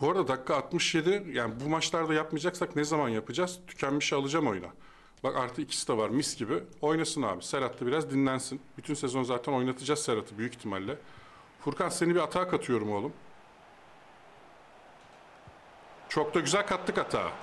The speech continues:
Ah be. Gelişine. Ah, direkt be. Hüsamettin dedim o. Abi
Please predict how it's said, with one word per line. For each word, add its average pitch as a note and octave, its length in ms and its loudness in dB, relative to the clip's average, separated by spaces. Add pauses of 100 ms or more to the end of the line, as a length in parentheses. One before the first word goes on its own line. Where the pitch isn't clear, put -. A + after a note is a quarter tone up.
(1400)
Ah A2 380 0
be. E3+ 340 2 (1400)
Gelişine. C#4 540 4 (280)
Ah, B3+ 280 6
direkt A#3+ 400 4
be. D#3+ 260 4 (760)
Hüsamettin F#3+ 600 2
dedim C#3 180 2
o. A2 240 2
Abi D#3 280 4